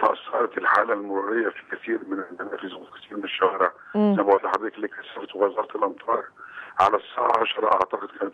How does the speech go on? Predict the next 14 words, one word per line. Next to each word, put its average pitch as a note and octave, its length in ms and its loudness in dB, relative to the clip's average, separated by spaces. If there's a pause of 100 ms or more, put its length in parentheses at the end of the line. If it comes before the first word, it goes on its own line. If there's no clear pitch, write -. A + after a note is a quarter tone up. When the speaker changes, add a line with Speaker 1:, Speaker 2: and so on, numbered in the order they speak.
Speaker 1:
كل B2 240 4
محاور G2+ 300 2
المحافظه F#2+ 360 -2
كانت - 280 -6
مفتوحه. - 500 0 (760)
الجمعه B2+ 520 2
والسبت B2 560 0
والحد - 460 -2
لحد - 300 2
النهارده G#2 400 2
والتعافي G2+ 760 2
من G2 240 -10
بعد G#2 260 4
الازمه، G2+ 320 0